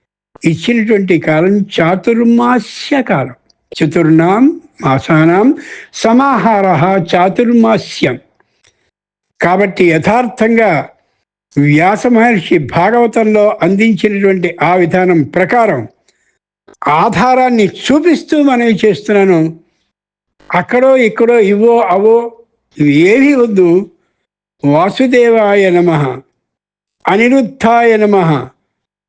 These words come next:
ప్రద్యుమ్నాయ నమః, సంకర్షణాయ నమః, ఇవే నామాలని జపిస్తూ ఉండండి. ఇంకా కాస్త విశేషంగా చేయాలి అని అనుకుంటే రోజుకి ముమ్మారు విష్ణు సహస్ర నామాన్ని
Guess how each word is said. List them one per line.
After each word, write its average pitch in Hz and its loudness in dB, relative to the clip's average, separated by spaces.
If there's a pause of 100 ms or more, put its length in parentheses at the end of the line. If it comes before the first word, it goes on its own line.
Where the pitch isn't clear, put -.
(120)
ప్రద్యుమ్నాయ 247 2
నమః, 180 0 (640)
సంకర్షణాయ 185 0
నమః, 147 0 (400)
ఇవే 233 2
నామాలని 220 -2 (600)
జపిస్తూ 180 0 (160)
ఉండండి. 147 -2 (1400)
ఇంకా 277 2
కాస్త 262 -2 (240)
విశేషంగా 285 0
చేయాలి 233 0
అని 208 0
అనుకుంటే 202 -2 (720)
రోజుకి 208 0
ముమ్మారు 190 2
విష్ణు 196 0
సహస్ర 190 -2
నామాన్ని 190 0